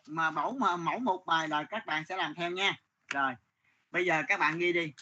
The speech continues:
viết số thập phân, ghi đi. Ghi yêu cầu nè. Đọc là gì? Đọc là từ số người ta cho con viết thành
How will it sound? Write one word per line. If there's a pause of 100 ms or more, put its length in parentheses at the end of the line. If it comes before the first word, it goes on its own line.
viết (180)
số
thập (120)
phân, (180)
ghi
đi. (880)
Ghi
yêu
cầu
nè. (680)
Đọc
là
gì? (520)
Đọc
là (120)
từ
số
người
ta
cho
con
viết
thành